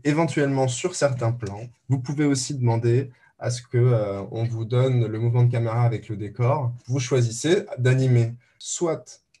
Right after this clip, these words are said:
ici, c'est ce qu'on appelle, euh, en développé, c'est-à-dire vous avez un décor fixe avec une grande résolution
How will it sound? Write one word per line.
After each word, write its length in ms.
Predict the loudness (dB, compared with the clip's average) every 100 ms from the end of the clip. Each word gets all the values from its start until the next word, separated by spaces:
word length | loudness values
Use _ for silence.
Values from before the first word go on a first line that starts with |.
| -4
ici, 260 | -2 0 0
c'est 140 | -2
ce 80 | 0
qu'on 140 | 0
appelle, 420 | 0 0 2 4
euh, 240 | 0 -6 -8 -12 _ _ 0
en 120 | 2
développé, 600 | 6 6 6 4 0 -6 _
c'est-à-dire 560 | -8 -4 -2 2 4 2
vous 140 | 0 -4
avez 160 | 0
un 100 | 0
décor 380 | 0 0 0 -2
fixe 480 | -4 -8 -10 -16 -20 _
avec 280 | -8 -6 -4
une 100 | -4
grande 300 | 0 2 4
résolution 680 | 4 4 4 4 0 -4 -6